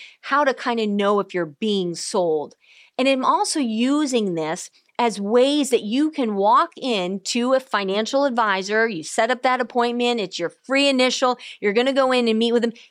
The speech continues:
You can ask these questions. So I'm gonna refer you back to last week's program for more information on it. But just know that the first, uh, three that we talked about is we talked about how are they paid? Are they commission-based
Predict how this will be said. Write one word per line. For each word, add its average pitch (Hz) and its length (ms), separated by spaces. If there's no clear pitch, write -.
You 233 340
can 277 300
ask 220 340
these 214 260
questions. 196 640
So 214 280
I'm 214 100
gonna 285 160
refer 294 300
you 285 120
back 233 280
to 196 180
last 202 500
week's 247 220
program 185 400
for 190 160
more 240 460
information 226 640
on 175 160
it. 175 100
But 262 80
just 370 320
know 254 180
that 208 200
the 202 120
first, 311 400
uh, 175 220
three 262 260
that 208 200
we 214 140
talked 214 420
about 180 360
is 208 140
we 254 100
talked 247 340
about 226 420
how 247 340
are 254 160
they 233 160
paid? 233 540
Are 190 80
they 165 160
commission-based 247 1080